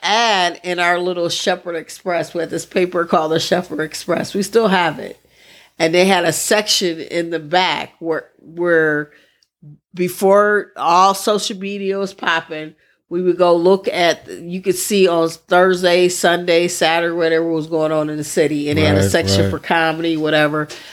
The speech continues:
Speaker 1: I would advertise there, and you just send in a little blurb. Um, that was free, to be honest, and did that. And then we'd set it all up. And then the, um, I'd have comics come down.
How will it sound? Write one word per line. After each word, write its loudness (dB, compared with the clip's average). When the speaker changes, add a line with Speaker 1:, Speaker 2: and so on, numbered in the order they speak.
Speaker 1:
I -2
would 0
advertise 0
there, 0
and -2
you -4
just -6
send 2
in 2
a 0
little 0
blurb. -2
Um, -4
that 2
was -2
free, -4
to -12
be -8
honest, -8
and -6
did 4
that. 0
And -4
then -2
we'd -10
set -4
it -6
all -4
up. -6
And -6
then -2
the, -6
um, -2
I'd 0
have -2
comics -4
come 0
down. 0